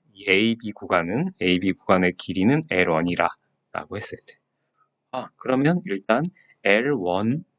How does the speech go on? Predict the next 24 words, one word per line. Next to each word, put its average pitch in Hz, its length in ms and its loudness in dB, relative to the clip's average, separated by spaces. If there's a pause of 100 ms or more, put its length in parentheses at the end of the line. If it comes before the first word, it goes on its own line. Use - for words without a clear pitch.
(1160)
이 110 180 -4
에이비 120 360 2
구간에 110 480 0
발생하는 104 880 2
내부 87 300 0
충격 110 420 2
N 92 180 2
one은 104 320 0
구할 87 220 -4
수 - 140 -6
있습니다. - 480 -6 (1300)
그럼 107 140 -2
이제 147 240 -4 (160)
비씨 110 340 0
구간을 113 460 0
구하기 85 360 -2
위해서, 82 460 0
비씨 95 300 -2
구간을 95 460 2
구하기 82 360 0
위해서 78 380 0 (1700)
이 107 120 -2
식을 107 360 0
풀어보면 104 680 -2